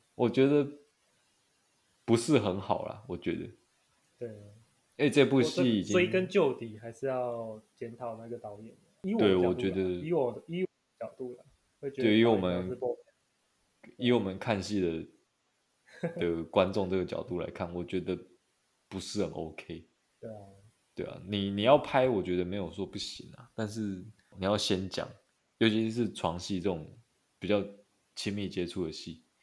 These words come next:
Speaker 2: 嗯，嗯，嗯。
Speaker 1: 而且又是女演员，把不管男，不管男的女的啊，都，都，就都一样啊。
Speaker 2: 嗯，嗯，嗯。
Speaker 1: 对啊，你应该要先讲一下，让他们有心理准备之类的，不然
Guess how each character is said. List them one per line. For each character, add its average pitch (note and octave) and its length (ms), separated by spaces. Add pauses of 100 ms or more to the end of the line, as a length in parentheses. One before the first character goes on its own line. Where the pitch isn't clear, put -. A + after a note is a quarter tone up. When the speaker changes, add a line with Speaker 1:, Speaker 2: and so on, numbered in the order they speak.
(380)
Speaker 2:
嗯， C#3+ 260
嗯， C3+ 320
嗯。 B2+ 60 (180)
Speaker 1:
而 G2+ 100
且 G2 140
又 G2 140
是 G2+ 120
女 E2+ 280
演 D#2 100
员， - 180 (480)
把 F2+ 140
不 F#2+ 100
管 G#2 220
男， F2+ 300
不 G#2+ 120
管 G#2+ 140
男 F2 160
的 F2+ 60
女 E2 160
的 D2 160
啊， D2+ 60
都， F2 340
都， F2 320 (100)
就 G2 100
都 F2 220
一 F2 80
样 E2+ 140
啊。 - 100 (520)
Speaker 2:
嗯， B2+ 360
嗯， A#2+ 140
嗯。 A#2 120
Speaker 1:
对 E2+ 120
啊， D#2 80
你 F2 100
应 F#2+ 60
该 A2 80
要 A2 120
先 G2 400 (200)
讲 D#2+ 200
一 E2+ 40
下， F#2+ 160
让 F#2 120
他 F#2 80
们 F#2+ 120
有 D#2 80
心 - 180
理 F2 100
准 D2+ 220
备 D#2+ 160
之 - 200
类 F2+ 200
的， - 100 (840)
不 A#2 80
然 G2 200